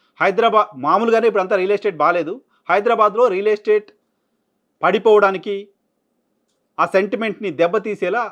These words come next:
తెలంగాణ రాష్ట్ర సర్కార్ బిహేవ్ చేసింది. హైడ్రా కావచ్చు, ఇంకోటి కావచ్చు, ఇంకోటి కావచ్చు, ఆ కారణాల వల్ల హైదరాబాద్లో రియల్ ఎస్టేట్ పడిపోయింది. హై-, సెంటిమెంట్ డ్యామేజ్ అయింది. ఈ కారణంగా హైదరాబాద్కు సంబంధించిన రియల్ ఎస్టేట్ వ్యాపారులు వలసలు పోతున్నారు.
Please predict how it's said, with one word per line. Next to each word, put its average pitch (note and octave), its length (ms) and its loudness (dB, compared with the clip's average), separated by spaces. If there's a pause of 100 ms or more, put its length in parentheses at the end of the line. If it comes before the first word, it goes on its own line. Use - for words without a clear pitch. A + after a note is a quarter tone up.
(120)
తెలంగాణ G3 320 -4 (180)
రాష్ట్ర F#3+ 360 -2
సర్కార్ F3 320 -4 (100)
బిహేవ్ G3 360 0
చేసింది. D#3 360 -8
హైడ్రా D#3 340 -2
కావచ్చు, C#3+ 300 -6
ఇంకోటి D3 300 -8
కావచ్చు, C#3 240 -6
ఇంకోటి C#3+ 280 -6
కావచ్చు, B2+ 280 -6 (400)
ఆ C3+ 80 -6
కారణాల D3+ 400 -2
వల్ల C#3 340 -4 (220)
హైదరాబాద్లో D3+ 460 -4
రియల్ C#3+ 180 -8
ఎస్టేట్ C#3+ 260 -10
పడిపోయింది. B2 360 -8
హై-, B2 200 -20
సెంటిమెంట్ D#3 400 -8 (920)
డ్యామేజ్ E3 340 -2
అయింది. F2+ 260 -10 (420)
ఈ E3 60 -6
కారణంగా G3+ 380 0
హైదరాబాద్కు G3+ 520 0
సంబంధించిన F#3 420 -8
రియల్ D#3 160 -4
ఎస్టేట్ F#3 300 -6
వ్యాపారులు D#3+ 380 -4
వలసలు D#3 400 -4
పోతున్నారు. C3 420 -10